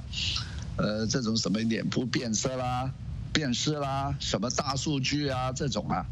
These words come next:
让，但是让中国人能够在一个G D P增长的这种，加上淘宝啊，买东西很方便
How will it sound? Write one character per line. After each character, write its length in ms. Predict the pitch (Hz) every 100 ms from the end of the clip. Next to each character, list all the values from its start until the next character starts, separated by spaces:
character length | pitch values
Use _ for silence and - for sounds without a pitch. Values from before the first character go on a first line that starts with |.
| - - - -
让， 220 | 202 185 -
但 220 | 196 190
是 160 | 175 160
让 140 | 160
中 240 | 151 226 220
国 140 | 139
人 220 | 113 139
能 260 | 113 135 175
够 240 | 175 160
在 220 | 123 135 123
一 280 | 113 123
个 380 | 131 120 113 110 - - -
G 240 | - 202 233
D 220 | 214 208
P 220 | 185 196
增 320 | 185 208 185 175
长 400 | - 156 156 175
的 180 | 127 - -
这 160 | - 120
种， 200 | - - 104
加 220 | - 123
上 180 | 131 117
淘 260 | - - 240
宝 260 | - -
啊， 200 | - 190 - - - -
买 220 | 107 113
东 200 | 147 180
西 180 | 165 156
很 180 | 101
方 240 | 95 120 127
便 280 | 156 165